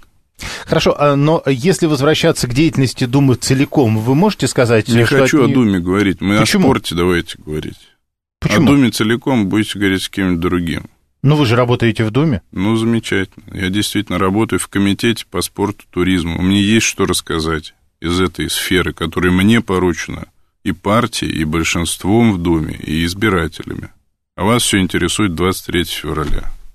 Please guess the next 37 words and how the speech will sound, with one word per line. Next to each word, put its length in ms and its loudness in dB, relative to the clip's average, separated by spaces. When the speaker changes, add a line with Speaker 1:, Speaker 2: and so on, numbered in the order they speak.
Speaker 1:
Хорошо. 540 2
Хорошо, 340 0
ну, 600 2
э, 60 -12
допустим 260 2
Speaker 2:
Хорошо, 360 2
будут 280 4
допу-, 300 0
допущены 640 0
паралимпийцы 840 0
до 220 0
Паралимпийских 760 -2
игр 240 0
или 180 4
нет? 380 -2
Speaker 1:
А, 80 2
а 40 4
Speaker 2:
Вопрос 300 2
Speaker 1:
это 80 0
Speaker 2:
реш-, 140 2
Speaker 1:
зависит 180 0
от 160 -2
вас? 180 0
Speaker 2:
э, 300 -2
это 200 0
во 140 4
многом 420 2
зависит, 500 0
в 100 -18
том 240 2
числе 240 0
и 40 4
от 140 -2
нашей 320 0
деятельности. 420 -4
Speaker 1:
Каким 280 0
образом? 400 -2